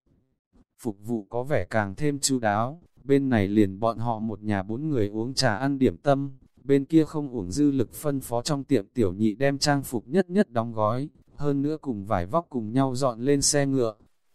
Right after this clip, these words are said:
Chờ sở hữu hóa dọn lên xe ngựa sau,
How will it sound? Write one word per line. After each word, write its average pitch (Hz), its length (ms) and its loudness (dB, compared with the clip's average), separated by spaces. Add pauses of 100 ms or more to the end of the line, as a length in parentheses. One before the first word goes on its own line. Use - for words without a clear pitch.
Chờ 110 200 4
sở 95 260 2
hữu 135 240 -2
hóa 117 240 -4
dọn 131 240 -2
lên 139 220 2
xe 143 240 2
ngựa 135 220 0
sau, 143 420 2